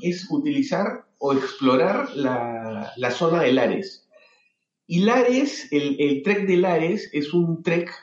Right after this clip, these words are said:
de tres días, que es más o menos un,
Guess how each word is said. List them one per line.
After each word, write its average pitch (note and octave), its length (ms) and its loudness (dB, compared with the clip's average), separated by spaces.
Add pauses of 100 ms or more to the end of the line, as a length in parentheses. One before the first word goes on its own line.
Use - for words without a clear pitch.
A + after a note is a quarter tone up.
(260)
de G#2+ 800 0
tres D#3+ 180 2
días, C3+ 600 0 (480)
que D3+ 180 2
es E3+ 60 4
más F#3 200 0
o F#3 60 2
menos F#3 580 0
un, E3 840 -2